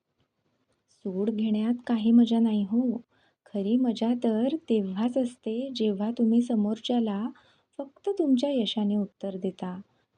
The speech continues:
सगळे दिवस सारखे नसतात, म्हणून वाईट वेळ निघून जायची वाट बघा. कोणाची फसवणूक करून मिळालेल्या आनंदावर खुश होऊ नका, कारण नशीब जेव्हा थोबाडीत मारतं ना, तेव्हा ती चेहऱ्यावर नाही,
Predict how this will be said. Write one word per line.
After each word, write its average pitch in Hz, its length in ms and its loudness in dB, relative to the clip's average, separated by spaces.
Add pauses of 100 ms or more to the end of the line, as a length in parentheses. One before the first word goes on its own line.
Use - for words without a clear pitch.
(140)
सगळे 202 320 -2
दिवस 220 400 -2
सारखे 214 320 -2
नसतात, 240 540 0 (320)
म्हणून 226 520 0
वाईट 190 300 -8
वेळ 202 160 -2
निघून 202 360 0
जायची 226 560 0
वाट 190 340 -4
बघा. 180 460 -6 (600)
कोणाची 196 420 -4
फसवणूक 220 520 2 (100)
करून 247 280 4
मिळालेल्या 240 480 4
आनंदावर 262 680 4 (120)
खुश 277 320 -2
होऊ 311 160 4
नका, 285 380 -2 (500)
कारण 226 280 0 (120)
नशीब 202 360 -6
जेव्हा 311 300 4
थोबाडीत 269 440 -2
मारतं 277 400 -4
ना, 254 160 2 (460)
तेव्हा 240 240 0
ती 294 140 -4
चेहऱ्यावर 220 600 0
नाही, 240 480 4